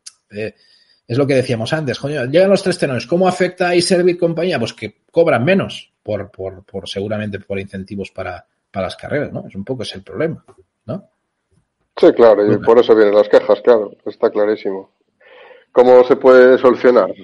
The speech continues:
Speaker 2: Sería, no sé, eso sería súper complicado, claro.
Speaker 1: Mm,
Speaker 2: Pero
Speaker 1: claro.
Speaker 2: sí, a lo mejor el excedente de esta, de, de este mes, mes y medio, ¿no? Que corren estos cracks, pues,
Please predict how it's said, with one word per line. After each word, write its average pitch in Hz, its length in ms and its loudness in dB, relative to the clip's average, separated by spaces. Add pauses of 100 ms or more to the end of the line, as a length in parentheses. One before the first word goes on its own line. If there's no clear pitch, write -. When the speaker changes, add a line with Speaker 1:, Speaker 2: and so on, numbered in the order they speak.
(160)
Speaker 2:
Sería, 110 380 -2 (140)
no 104 120 -6
sé, 98 300 -10
eso - 180 -14
sería 107 260 0
súper 95 300 -6
complicado, 107 600 -2
claro. 98 300 -2 (400)
Speaker 1:
Mm, 101 220 -8 (120)
Speaker 2:
Pero 113 160 6
Speaker 1:
claro. 151 140 4
Speaker 2:
sí, 117 440 4
a 107 60 2
lo 120 100 6
mejor 123 240 6
el 131 100 6
excedente 127 600 4
de 123 200 4
esta, 117 260 2 (580)
de, 110 220 -4
de 113 140 0
este 117 220 -4
mes, 120 440 4
mes 117 240 -8
y 117 60 -10
medio, 120 300 0
¿no? 123 120 -4
Que 107 100 -12
corren 113 300 -4
estos 117 380 -6
cracks, 123 400 0
pues, 95 420 -6